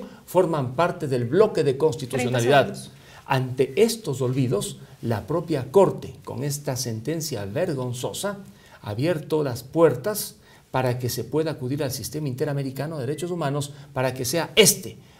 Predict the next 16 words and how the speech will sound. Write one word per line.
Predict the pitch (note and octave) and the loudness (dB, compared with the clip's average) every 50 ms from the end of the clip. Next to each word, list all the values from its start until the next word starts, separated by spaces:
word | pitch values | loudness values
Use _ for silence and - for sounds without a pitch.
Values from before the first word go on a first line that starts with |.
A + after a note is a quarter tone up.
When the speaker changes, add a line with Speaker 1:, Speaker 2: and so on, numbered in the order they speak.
| - _ _ | -20 _ _
Speaker 1:
ante | C#3+ D3 D3 C#3+ D3 C3+ | -2 0 0 0 0 0
la | B2+ A#2+ | 0 0
deficiencia | A2 A#2 - - A#2+ - - D#3+ F#3+ G3+ G3+ G3 F3+ | 0 -2 -4 -2 -2 -2 2 4 2 2 2 -2 -2
y | D3 C#3 | 0 0
omisión | B2+ A#2+ A2+ - D#3 F3+ F#3+ | -2 -2 -4 -2 -2 -2 0
de | E3 C#3+ | 0 -2
la | A#2 G#2+ - | -4 0 0
Corte | F#3 F#3 F#3 - C#3 | 0 0 0 -2 -4
Constitucional, | C#3+ D#3+ D3+ D3+ D#3+ D#3 F#3 D#3 D3+ F3+ A3 A#3 A#3 A3+ - - - - - | -4 -4 -4 -6 -4 -4 -4 -4 -2 -2 -2 -2 -2 -2 -6 -14 -18 -10 -4
el | C3 C3+ B2 C3 | -4 -2 -2 0
que | C3 C3 | 0 0
ejerce | A#2+ A2+ C3 D3 D3 D3 D#3+ | 2 2 0 0 0 0 -2
el | C3+ | -4
control | - - A#2 A2+ A#2 C3+ C#3 | -4 -6 -8 -4 -4 -4 -2
de | B2+ A#2+ - | -2 -2 -2
convencionalidad. | - B2 B2 A#2+ B2+ B2 - B2 A#2+ A#2 G#2+ G2+ A2+ C#3 C3 - - | -2 -2 -2 -2 -2 -4 -4 -4 -4 -4 -4 0 4 4 2 2 0